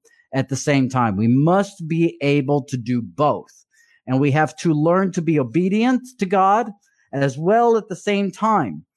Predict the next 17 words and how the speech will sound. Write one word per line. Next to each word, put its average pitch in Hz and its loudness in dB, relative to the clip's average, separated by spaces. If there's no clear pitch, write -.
to 170 0
be 185 0
able 160 0
to, 147 0
um, 107 0
to 156 0
be 175 2
able 156 2
as 139 0
well 147 0
to, 127 -2
uh, 123 -2
be 135 0
able 135 0
to 135 -6
make 135 0
that 120 -2